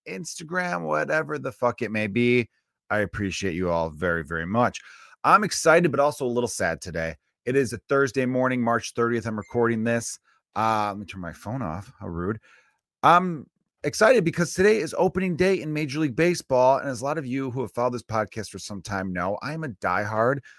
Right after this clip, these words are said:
Chicago Cubs fan. I love baseball. It's my sport. It's my jam. Um, and I don't get to really go. I'm not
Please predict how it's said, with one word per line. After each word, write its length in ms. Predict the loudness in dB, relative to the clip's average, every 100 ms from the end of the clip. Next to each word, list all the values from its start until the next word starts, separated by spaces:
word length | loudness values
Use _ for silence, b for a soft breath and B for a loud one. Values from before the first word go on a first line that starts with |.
| B
Chicago 400 | -12 0 0 0
Cubs 320 | -2 -2 -2
fan. 280 | -2 -2 -2 -8 _ _ _ -6
I 60 |
love 440 | 0 2 2 0 -2
baseball. 540 | -2 0 -2 -4 -8 _
It's 100 | -10
my 80 | -10
sport. 360 | -4 -2 -2
It's 80 | -2
my 80 | -6
jam. 340 | -2 -2 -4 b b b b
Um, 500 | 0 2 2 0 -8 -12 _ -12 _ _ _
and 320 | 0 2 2 2
I 180 | -2
don't 220 | 0 -2 -2
get 160 | -4
to 260 | -4 -6 -6 -10 _
really 220 | 0 2
go. 200 | 2 2
I'm 220 | 4 2 0
not 200 | -2